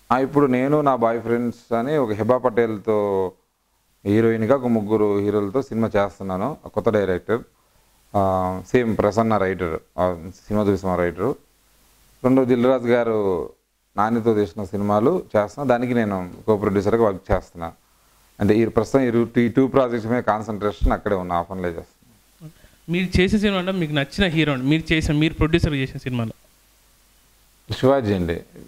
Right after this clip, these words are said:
Speaker 1: మీకు ఏం చెప్పండి, నాకు నచ్చిన, he is my, he is my friend, he is very good actor. అంటే చాలా గొప్ప నటుడు అండి.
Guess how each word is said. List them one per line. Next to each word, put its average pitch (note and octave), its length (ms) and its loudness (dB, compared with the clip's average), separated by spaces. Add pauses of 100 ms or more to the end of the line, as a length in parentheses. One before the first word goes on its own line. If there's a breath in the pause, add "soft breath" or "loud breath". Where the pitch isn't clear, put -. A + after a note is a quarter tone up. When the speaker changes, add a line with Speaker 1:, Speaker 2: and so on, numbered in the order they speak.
(100)
Speaker 1:
మీకు G#2 300 2
ఏం G#2+ 240 2
చెప్పండి, A#2 240 0
నాకు G#2 180 -2
నచ్చిన, G#2+ 420 2
he G#2 80 -4
is G#2+ 80 -8
my, G#2+ 200 -2 (760)
he A2 240 4
is A2 100 2
my G#2 80 2
friend, A#2+ 420 -2 (560)
he G#2 100 2
is G2 200 4
very A#2+ 260 2
good C3 140 4
actor. A#2+ 580 0 (720)
అంటే G#2+ 200 2 (400)
చాలా C#3+ 440 2 (200)
గొప్ప A#2+ 340 0
నటుడు A2 300 0
అండి. E2+ 240 -2